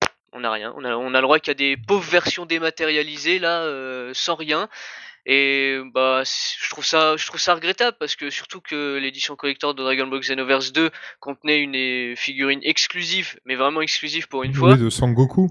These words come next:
Speaker 1: Oui, qui est vraiment là, là pour le coup, c'est vraiment exclusif, c'est-à-dire vous pouvez la retrouver nulle part ailleurs que dans la, l'édition collector de Xenoverse deux. Et si je la veux, bah, ça voudrait dire qu'il faudrait qu'en plus d'acheter le jeu sur Steam, il faudrait que j'achète une version Xbox One ou P S quatre et que j'ai pas la console.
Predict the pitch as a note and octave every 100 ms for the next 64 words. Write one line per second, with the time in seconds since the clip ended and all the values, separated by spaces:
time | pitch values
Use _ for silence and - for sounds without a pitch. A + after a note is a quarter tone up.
0 | - C#3 D3+ - - C#3 C3+ D3 E3 F3
1 | D#3 C3+ B2+ C#3+ D#3+ D3 G3 - C3 E3
2 | F#3+ - F#3 E3 - C#3+ D3 C#3 C#3 C3+
3 | - C3+ B2+ C#3+ E3+ F3+ D#3+ D#3+ E3 D#3
4 | - C3+ C3 B2 A#2 A#2 B2 - C3+ -
5 | C3 - C3+ B2+ B2 C3 B2 A#2 A#2 D3
6 | G#3 - - - - _ D3 C3 G3+ F3+
7 | F3 E3 F#3 C4 A#3 C3+ D3 C#3+ D3 E3+
8 | - - C#3+ C#3+ F3+ F#3+ G#3 G3 F3 E3+
9 | F3+ F3 F3 E3+ D3 - - G#3 A#3 -
10 | C#3+ C#3 C#3+ D#3+ F#3 - D3 D3 - D3+
11 | D3 D3 - E3+ D#3 C#3+ C#3 - F3+ C#3+
12 | C3 C3 C#3+ D3 - C#3+ B2+